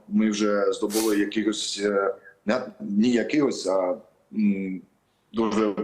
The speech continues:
дуже, м, добрий результат маємо. Е,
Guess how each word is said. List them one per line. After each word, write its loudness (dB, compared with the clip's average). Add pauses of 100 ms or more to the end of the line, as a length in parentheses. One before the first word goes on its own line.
(200)
дуже, 2
м, 0
добрий 2
результат 0
маємо. 0 (500)
Е, 4